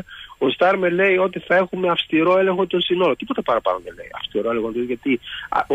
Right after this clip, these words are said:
τον ίδιο μηχανισμό δεν θα έχει, θα αλλάξει τίποτα. Θα αλλάξει χωροφύλακες, θα αλλάξει, <laughs> δηλαδή, καταλαβαίνετε ότι θα αλλάξει τεχνικά μέσα. Δεν γίνονται αυτά τα πράγματα.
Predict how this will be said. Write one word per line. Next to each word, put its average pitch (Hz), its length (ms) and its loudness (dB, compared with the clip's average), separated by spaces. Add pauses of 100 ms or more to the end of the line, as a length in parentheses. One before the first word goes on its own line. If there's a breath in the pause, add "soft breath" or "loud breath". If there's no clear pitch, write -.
(120)
τον 131 160 4
ίδιο 143 160 4
μηχανισμό 139 500 2
δεν 98 100 0
θα 123 120 0
έχει, 139 180 0
θα 110 60 2
αλλάξει 117 320 0
τίποτα. 104 480 0 (260 loud breath)
Θα - 120 -4
αλλάξει 113 300 0
χωροφύλακες, 107 720 0
θα - 80 0
αλλάξει, 117 340 0 (120)
<laughs> - 140 -4
δηλαδή, 113 240 2
καταλαβαίνετε 113 480 2
ότι 110 140 2
θα 113 80 0
αλλάξει 117 320 -2
τεχνικά 110 440 -2
μέσα. 98 360 -2 (400 loud breath)
Δεν - 100 2
γίνονται 220 280 0
αυτά - 160 -2
τα 50 80 0
πράγματα. - 440 -4